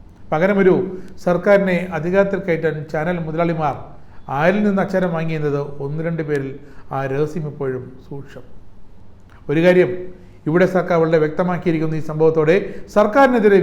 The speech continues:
വിമർശനങ്ങൾ, അതിൻ്റെ ഉദ്ദേശശുദ്ധി, ഇതൊക്കെ അംഗീകരിക്കുന്നു. പക്ഷേ വ്യാജ വാർത്ത കെട്ടിച്ചമച്ച് നിയമം ലംഘിച്ച് ജനങ്ങളെ തെറ്റിദ്ധരിപ്പിക്കാനും സർക്കാരിനെ താഴെ ഇറക്കാനും നോക്കിയാൽ കേരളത്തിൻ്റെ മാധ്യമങ്ങളുടെ അവസ്ഥ മംഗളത്തിൻ്റെ ദുരന്തം പോലെയാകും, ആ ജപ്തി പോലെയാകും.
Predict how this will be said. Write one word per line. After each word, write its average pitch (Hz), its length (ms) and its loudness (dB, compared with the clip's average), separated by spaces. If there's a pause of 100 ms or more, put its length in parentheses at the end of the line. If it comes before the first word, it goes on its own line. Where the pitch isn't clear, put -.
വിമർശനങ്ങൾ, 196 560 0
അതിൻ്റെ 160 200 -2
ഉദ്ദേശശുദ്ധി, 175 460 2 (420)
ഇതൊക്കെ 160 280 -2
അംഗീകരിക്കുന്നു. 160 580 0
പക്ഷേ 156 220 -2 (480)
വ്യാജ 147 280 0 (100)
വാർത്ത 175 200 2 (100)
കെട്ടിച്ചമച്ച് 160 560 -6
നിയമം 170 280 -2
ലംഘിച്ച് 160 320 -2 (580)
ജനങ്ങളെ 240 380 2
തെറ്റിദ്ധരിപ്പിക്കാനും 151 680 0 (300)
സർക്കാരിനെ 180 520 0
താഴെ 165 220 2
ഇറക്കാനും 165 360 -2
നോക്കിയാൽ 143 340 -2 (500)
കേരളത്തിൻ്റെ 160 560 0 (1200)
മാധ്യമങ്ങളുടെ 170 640 0
അവസ്ഥ 143 220 -4 (300)
മംഗളത്തിൻ്റെ 151 500 -4
ദുരന്തം 156 360 -4
പോലെയാകും, 127 420 -4 (140)
ആ - 20 -6 (120)
ജപ്തി 139 300 -8
പോലെയാകും. 107 380 -10